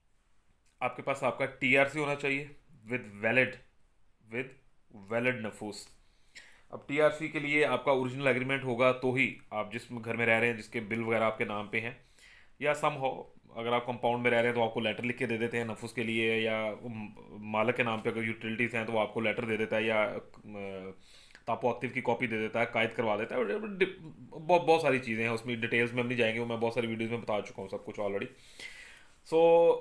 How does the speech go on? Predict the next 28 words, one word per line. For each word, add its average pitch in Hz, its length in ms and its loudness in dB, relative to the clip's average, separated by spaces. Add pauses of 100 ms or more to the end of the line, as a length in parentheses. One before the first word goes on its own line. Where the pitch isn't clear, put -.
(280)
ये 160 80 0
सिर्फ 180 340 -2 (100)
उन 175 140 -2
लोगों 160 200 4
को 156 100 0
फ़ायदा 135 280 6
हो 127 140 4
सकता 127 280 -2
है 143 260 -2 (600)
जिनकी 131 280 -12
टीआरसी 143 400 4
बन 120 200 -2
चुकी 147 260 -4
है, 151 200 -4 (300)
नफूस 127 420 -2 (100)
करवा 113 340 4
चुके 113 260 -8
हैं। 98 320 -12 (480)
After 139 300 2
that, 107 340 -4 (720)
तीन 160 200 -2
ऐप्स 123 240 2
आपने 113 240 0
डाउनलोड 107 340 -2
करने 107 240 -4
हैं। 127 140 -12 (720)
ई 139 80 -2
दौलत, 135 420 0